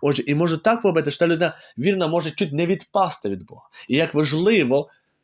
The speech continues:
щоб вчасно були ті добрі самаряни, самаряни, які підтримають її. Наступне.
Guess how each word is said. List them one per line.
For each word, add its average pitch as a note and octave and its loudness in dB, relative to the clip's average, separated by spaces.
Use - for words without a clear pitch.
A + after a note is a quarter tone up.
щоб B2 -4
вчасно D#3 0
були B2+ 0
ті - -4
добрі F#3 2
самаряни, F3+ -2
самаряни, D3 -2
які A#2 -2
підтримають B2 -4
її. G2 -4
Наступне. C#3 0